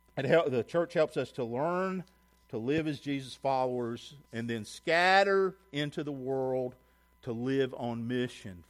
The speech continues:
for him, to take our lives and to use them as servants to Christ wherever we go. Psalm one oh three says, "Bless the Lord, O my soul, and all that is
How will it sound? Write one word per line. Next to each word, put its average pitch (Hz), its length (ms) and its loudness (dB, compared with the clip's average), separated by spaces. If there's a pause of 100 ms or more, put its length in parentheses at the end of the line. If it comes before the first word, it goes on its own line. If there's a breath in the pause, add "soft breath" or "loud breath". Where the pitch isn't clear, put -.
for 98 140 -10
him, 92 420 -12 (480 soft breath)
to 113 80 -14
take 123 300 -4
our 131 380 0 (320)
lives 107 680 -2
and 95 260 -12
to 101 260 -8 (100)
use 143 480 -6
them 110 220 -6
as 95 80 -10
servants - 460 -8
to 120 80 -16
Christ 110 480 -4
wherever 143 520 -4
we 143 160 -8
go. 123 420 -6 (1300 soft breath)
Psalm 190 340 6
one 202 160 2
oh 202 140 8
three 143 500 2
says, 117 680 -2 (440 soft breath)
"Bless 165 420 -2
the 151 160 -2
Lord, 127 400 -2
O 143 180 2
my 151 200 -2
soul, 120 340 -2
and 107 160 -8
all 175 320 4
that 185 160 0
is 180 240 -4